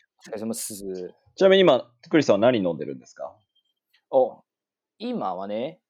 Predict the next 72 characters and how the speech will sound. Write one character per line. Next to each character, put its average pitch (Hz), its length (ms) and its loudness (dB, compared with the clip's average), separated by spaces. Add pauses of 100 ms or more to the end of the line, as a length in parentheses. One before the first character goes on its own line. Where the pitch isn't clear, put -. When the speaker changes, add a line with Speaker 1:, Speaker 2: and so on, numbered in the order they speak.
(100)
Speaker 1:
今 156 300 -6
は 104 220 -2
あ 104 60 -6
の 107 100 -6
ー、 104 600 -2
ウ 180 40 2
イ 190 40 -2
ス - 100 -10
キ 110 120 -20
ー。 - 40 -18 (1300)
Speaker 2:
<laughs> 160 680 2 (1200)
結 143 120 -6
構 165 160 6
ヘ 170 140 6
ビ 165 120 6
ー 151 60 6
な 147 60 4
も 147 60 2
の 143 80 4
言 120 100 2
っ - 40 -4
て 165 160 4
る 139 60 2
ね。 151 240 0 (420)
<laughs> - 360 -14
そ 185 240 6
う 127 40 2
な 113 40 0
ん 117 120 -6
で 101 60 -2
す - 0 -
ね。 98 80 2
Speaker 1:
う 98 60 2
ん。 87 160 -10
Speaker 2:
私 160 300 4
も 147 320 6
今 135 240 4
ち 113 100 -2
ょ 120 80 6
う 113 40 2
ど 117 140 6
あ 113 60 2
の、 110 460 2 (920)
マ 139 160 6
ン 165 40 -6
キ 165 120 -2
ー - 20 0
シ 160 140 0
ョ 151 80 8
ル 135 60 2
ダ 120 160 6
ー 98 60 -4
っ - 40 -20
て - 80 -4
い 98 100 0
う 95 60 0
ウ 110 60 6
イ 110 40 2
ス 107 100 -8
キ 98 120 -4
ー 90 60 0
を - 20 0
今 90 200 -6
飲 92 80 -14
ん 87 40 -20
で 82 60 -18
ま - 100 -18
す - 120 -20
よ。 69 100 -20 (680)
Speaker 1:
う - 60 -10
ー - 0 -
ん。 127 1120 -8